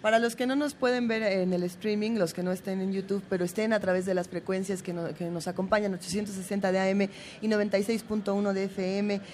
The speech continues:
Eh, Carmen, por favor, cuéntanos, ¿qué es lo que tenemos entre manos y por qué estamos,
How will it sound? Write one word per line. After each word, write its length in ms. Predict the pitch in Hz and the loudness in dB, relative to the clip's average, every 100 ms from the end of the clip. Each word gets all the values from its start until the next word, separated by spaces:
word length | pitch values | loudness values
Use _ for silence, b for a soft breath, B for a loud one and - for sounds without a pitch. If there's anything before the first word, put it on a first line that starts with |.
| B - | B -10
Eh, 100 | - - - | -10 -10 -4
Carmen, 300 | 233 226 220 | -2 0 -2
por 100 | 208 | -4
favor, 260 | 208 208 214 | -4 -4 -2
cuéntanos, 600 | 233 233 226 208 190 185 B B - | -2 0 2 2 2 -2 B B -4
¿qué 100 | 277 | -2
es 100 | 269 | 2
lo 120 | 262 | 2
que 80 | 254 | 0
tenemos 500 | - 226 233 233 226 | 0 2 2 0 -2
entre 280 | 208 190 196 | -4 -2 -2
manos 360 | 202 208 202 202 | 0 0 -2 -6
y 20 | |
por 180 | 196 190 | -6 -4
qué 80 | 214 | -4
estamos, 380 | 226 226 208 | -4 -2 -2